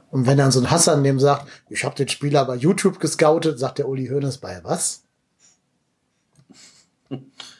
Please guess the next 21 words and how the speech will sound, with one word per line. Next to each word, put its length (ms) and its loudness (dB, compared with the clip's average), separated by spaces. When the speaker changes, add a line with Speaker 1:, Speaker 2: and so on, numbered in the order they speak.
Speaker 2:
Ja. 360 -12
Ja, 160 0
ja. 240 4
Speaker 1:
Das 140 2
ist 40 2
so 80 4
Speaker 2:
Das, 100 -2
Speaker 1:
unfassbar 540 2
Speaker 2:
ja. 40 -6
Speaker 1:
dilettantisch. 580 -2
Der, 100 -2
der 260 0
ganze 480 0
<laughs> 0 -
F 180 -6
C 180 -6
Bayern 480 -4
ist 200 -8
so 280 0
unfassbar 640 2
dilettantisch. 800 -4